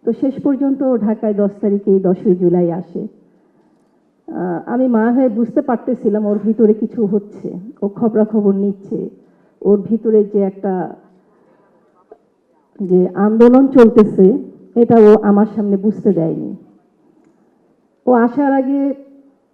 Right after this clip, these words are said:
আমাকে, আমার মেয়েকে বলে আসলো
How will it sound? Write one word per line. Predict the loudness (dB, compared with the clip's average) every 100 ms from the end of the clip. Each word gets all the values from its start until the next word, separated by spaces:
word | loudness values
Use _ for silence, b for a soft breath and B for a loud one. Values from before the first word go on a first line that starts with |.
| _ _ _ _ _ _ _ _ _
আমাকে, | -2 0 0 2 6 6 6 0 -10 -6
আমার | -2 0
মেয়েকে | 2 2 2
বলে | 4 4 4
আসলো | 2 -2 -2 -2